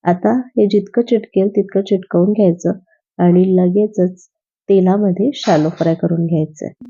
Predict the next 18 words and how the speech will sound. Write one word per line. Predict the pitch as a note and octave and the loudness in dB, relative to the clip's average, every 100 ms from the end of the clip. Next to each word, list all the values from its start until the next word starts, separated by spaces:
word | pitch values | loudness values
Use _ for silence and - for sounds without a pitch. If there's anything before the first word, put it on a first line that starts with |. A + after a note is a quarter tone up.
| B3 _ _ _ _ - - _ | -20 _ _ _ _ -20 -20 _
शॅलो | - B3+ A#3+ B3 | -2 2 4 4
फ्राय | C4 C#4+ C#4+ | 2 0 2
करताना | B3+ A#3+ B3+ B3 | 0 0 0 0
आपण | A3+ F#3 G#3 | 0 0 -2
अजिबात | - F#3+ G3 G#3 G3+ | -2 -2 0 -2 0
जास्त | G3+ F#3+ - A3 | 0 -2 -2 -2
तेल | G#3+ G3+ | 2 2
वापरायची | F#3+ F3 F3+ F3+ F3+ F#3+ | 2 0 0 0 0 0
गरज | F#3 F3+ F3+ | 2 2 2
नाही | F#3 F3 | 0 0
आहे. | F3+ | 0
मी | A#3 | 0
इथे | G#3+ F#3+ - | 0 -2 -4
दोन | F#3 F3 F3 | -2 0 0
ते | F3+ G3 | 0 -2
तीन | - F#3+ F#3+ | 0 0 2
टेबलस्पून | G3 F#3 F#3 F#3 F#3+ G3 | 0 0 -2 0 -2 0
तेल | G3 F3+ G3 | 0 2 2